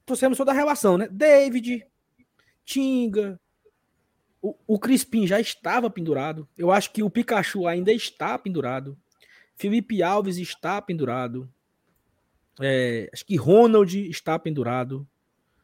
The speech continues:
Matheus Vargas está pendurado. É, mas é uma carrada de gente. E aí entrou nesse, nesse debate, assim,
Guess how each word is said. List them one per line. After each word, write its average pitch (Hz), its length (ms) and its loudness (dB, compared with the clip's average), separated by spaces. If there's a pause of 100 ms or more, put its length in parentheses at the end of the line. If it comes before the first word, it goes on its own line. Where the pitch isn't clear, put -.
(1160)
Matheus 185 500 4
Vargas 190 440 2
está 160 260 -4
pendurado. 151 480 -2
É, 277 80 -4
mas 359 200 2
é 349 60 4
uma 320 140 0 (200)
carrada 254 400 -2
de 277 140 0
gente. 120 400 -8 (240)
E 240 120 0
aí 254 280 2 (140)
entrou 214 260 0
nesse, 226 180 2
nesse 175 160 2
debate, 139 500 -2
assim, 98 240 -12